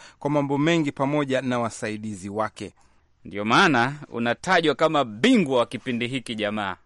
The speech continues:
Speaker 2: Mhm. Sasa Golgota pia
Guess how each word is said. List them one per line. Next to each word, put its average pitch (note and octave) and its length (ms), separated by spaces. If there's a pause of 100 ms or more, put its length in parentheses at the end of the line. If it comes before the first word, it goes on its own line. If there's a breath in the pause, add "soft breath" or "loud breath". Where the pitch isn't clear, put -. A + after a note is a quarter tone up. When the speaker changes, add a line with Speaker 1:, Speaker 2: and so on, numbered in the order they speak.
(260)
Speaker 2:
Mhm. C#3 360 (500 soft breath)
Sasa E3+ 400
Golgota E3+ 560
pia C3 500